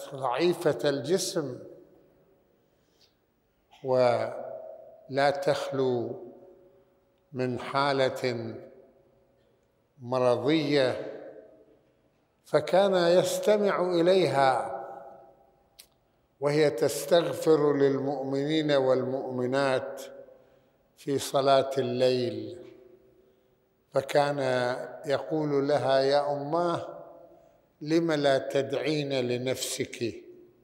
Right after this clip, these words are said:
قالت: "يا بني، الجار ثم الدار." نحن نفكر بالآخرين قبل أن نفكر بأنفسنا،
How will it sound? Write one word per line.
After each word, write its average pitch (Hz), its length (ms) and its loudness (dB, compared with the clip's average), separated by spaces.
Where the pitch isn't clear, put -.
قالت: 131 520 2
"يا 123 180 4
بني، 123 840 0
الجار 120 840 2
ثم 139 260 -4
الدار." 101 800 -2
نحن 131 440 -4
نفكر 120 600 0
بالآخرين 117 1200 -2
قبل 170 280 0
أن 127 280 -2
نفكر 110 680 -2
بأنفسنا، 110 1120 -8